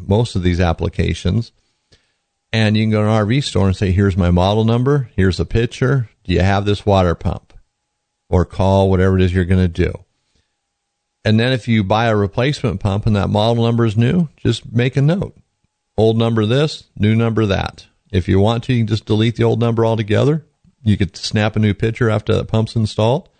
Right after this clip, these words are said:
And bam, you have a record of it.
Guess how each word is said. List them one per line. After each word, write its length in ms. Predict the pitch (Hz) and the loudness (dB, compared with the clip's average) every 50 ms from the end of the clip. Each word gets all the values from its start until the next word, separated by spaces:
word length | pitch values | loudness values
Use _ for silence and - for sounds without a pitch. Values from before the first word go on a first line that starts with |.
| _ _ _ _ _ _ _ _ _ _ _ _ _ _ _ | _ _ _ _ _ _ _ _ _ _ _ _ _ _ _
And 160 | - 107 107 98 | -2 -2 0 0
bam, 320 | 113 120 117 101 98 95 | 0 0 0 0 0 0
you 80 | 92 101 | 0 0
have 160 | 113 110 98 | 0 0 0
a 60 | 101 | 0
record 340 | 101 117 - - - 85 80 | 0 0 0 -2 -2 -2 0
of 140 | 80 80 - | 0 -2 -4
it. 100 | - | -6